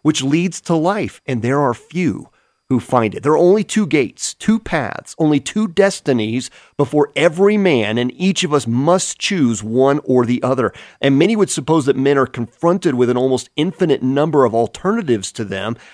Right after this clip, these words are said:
because that's the way men think.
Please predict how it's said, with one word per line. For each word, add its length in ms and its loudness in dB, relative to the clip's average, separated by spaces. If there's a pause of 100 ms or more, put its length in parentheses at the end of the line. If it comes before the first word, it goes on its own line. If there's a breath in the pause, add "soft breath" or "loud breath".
(120 loud breath)
because 300 -2
that's 440 -2
the 160 0
way 400 0
men 540 2 (180)
think. 420 -2